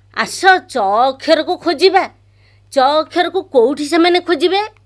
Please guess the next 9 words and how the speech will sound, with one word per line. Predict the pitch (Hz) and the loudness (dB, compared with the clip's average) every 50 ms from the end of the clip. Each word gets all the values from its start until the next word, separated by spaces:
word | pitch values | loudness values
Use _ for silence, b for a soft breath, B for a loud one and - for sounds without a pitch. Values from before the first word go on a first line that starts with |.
| _ _ _ _ _ _ _ _ _ _ _ _ _ _ _ _ _ _ _ _ _ | _ _ _ _ _ _ _ _ _ _ _ _ _ _ _ _ _ _ _ _ _
ଆରେ | - 220 233 254 277 294 320 302 | -8 -6 -4 -4 -4 -2 -2 -2
ବାଃ, | 240 196 220 277 269 262 - _ _ _ _ | -2 0 -2 -2 -2 -2 -8 _ _ _ _
ବଢ଼ିଆ, | 185 175 175 196 190 190 190 185 220 214 190 | -20 -12 -8 -6 -6 -6 -4 -4 -4 -4 -4
ବହୁତ | 175 175 190 185 180 190 208 220 240 | -6 -8 -8 -6 -6 -6 -6 -8 -8
ଗୁଡ଼ାଏ | 240 220 240 240 247 247 262 | -8 -6 -4 -2 -2 -2 -2
ଚିତ୍ର | 254 - - 294 285 - _ 311 | -4 -6 -8 -10 -10 -10 _ 0
ଅଛି। | 311 320 311 320 311 302 311 - 311 311 311 311 302 294 294 b b b b b b b b 190 | 2 4 4 4 2 0 -2 -4 -2 -2 -2 -2 -4 -8 -12 b b b b b b b b -10
ଯୋଉ | 170 202 214 208 208 254 302 | -4 -4 -2 0 0 -2 -2
ଚି-, | - - - - - | -4 -8 -12 -20 -20